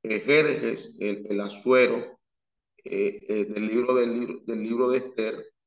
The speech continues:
entre el cuatro ochenta y seis y el cuatro sesenta y cinco, según el historiador griego Heródoto. Jerjes fue un monarca, eh, voluptuoso, déspota,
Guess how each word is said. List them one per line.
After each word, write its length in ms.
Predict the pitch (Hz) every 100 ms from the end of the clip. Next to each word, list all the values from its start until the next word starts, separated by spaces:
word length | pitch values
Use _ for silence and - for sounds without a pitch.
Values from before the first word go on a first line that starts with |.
| _ _ _ _ _
entre 260 | 104 101 104
el 160 | 104
cuatro 420 | 104 110 110 123 110
ochenta 320 | 123 123 131
y 20 |
seis 260 | - 131 135
y 60 | 127
el 80 |
cuatro 260 | 135 - 120
sesenta 380 | 127 120 127 131
y 60 | 131
cinco, 280 | 131 123
según 260 | - 113 110
el 140 | 110
historiador 560 | 110 104 101 104 120 -
griego 600 | 123 127 120 123 127 - _ _ _
Heródoto. 580 | 104 117 117 117 135 123
Jerjes 800 | - 120 117 139 139 - - _ _ _
fue 180 | - 107
un 120 | 113
monarca, 840 | 123 120 120 120 123 131 - - - _ _ _ _
eh, 420 | 107 104 - -
voluptuoso, 1200 | 104 104 101 98 - 123 139 - - 107 107 - -
déspota, 920 | 135 131 - 92 - - - -